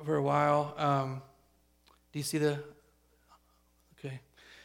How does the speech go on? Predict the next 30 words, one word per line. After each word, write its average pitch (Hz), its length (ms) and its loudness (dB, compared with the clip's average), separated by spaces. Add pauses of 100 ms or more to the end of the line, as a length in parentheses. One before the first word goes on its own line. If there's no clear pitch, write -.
(180)
I - 40 -4
had 160 120 2
them 156 40 0
for 165 120 4
a 156 60 8
while, 156 340 6
and 147 160 0
honestly, 160 340 2
I 143 60 4
was, 139 140 2
like, 143 180 -2 (560)
struggling 160 360 4
over 151 120 4
something. 143 240 -2
I 139 100 2
don't 156 100 2
know 151 100 0
if 139 40 -2
the 135 60 -10
church - 240 -6
is - 80 -8
ready 165 160 0
for 151 120 -6
this. 123 320 -10 (1200)
I 139 60 -2
don't 151 120 2
know 156 100 4
if 147 80 -2
I 147 100 4
can 147 400 -4